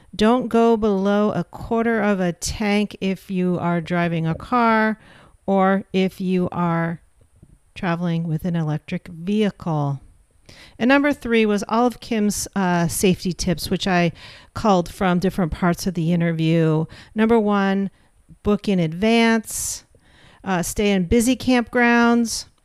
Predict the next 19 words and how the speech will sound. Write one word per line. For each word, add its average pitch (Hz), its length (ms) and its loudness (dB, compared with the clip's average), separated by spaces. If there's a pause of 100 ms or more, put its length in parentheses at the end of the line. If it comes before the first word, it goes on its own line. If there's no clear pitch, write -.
arrive 190 480 0
before 175 640 -4 (160)
dark, 202 680 -2 (400)
share 202 300 -2
your 185 180 0
location 196 760 -2
with 175 220 0
someone 180 400 0
else, 180 600 -2 (480)
and 196 200 0
when 196 160 4
you're 196 120 2
hiking, 180 680 -2
do 190 340 0
some 175 320 -2
well-known 170 560 2
and 160 280 0
well-traveled 156 1000 -2
hikes. - 800 -10